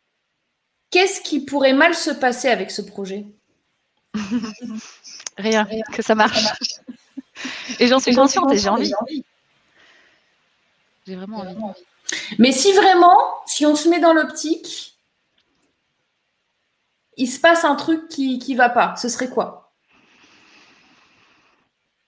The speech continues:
Speaker 2: Bah,
Speaker 1: Bah,
Speaker 2: qu'on
Speaker 1: qu'on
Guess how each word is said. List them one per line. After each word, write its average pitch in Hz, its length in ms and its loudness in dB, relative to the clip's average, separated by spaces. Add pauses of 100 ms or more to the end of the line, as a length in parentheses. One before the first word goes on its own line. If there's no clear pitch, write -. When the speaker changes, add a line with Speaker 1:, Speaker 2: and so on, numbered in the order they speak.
(1800)
Speaker 2:
Bah, 165 200 0
Speaker 1:
Bah, - 60 -
Speaker 2:
qu'on 170 180 -8
Speaker 1:
qu'on 147 440 -10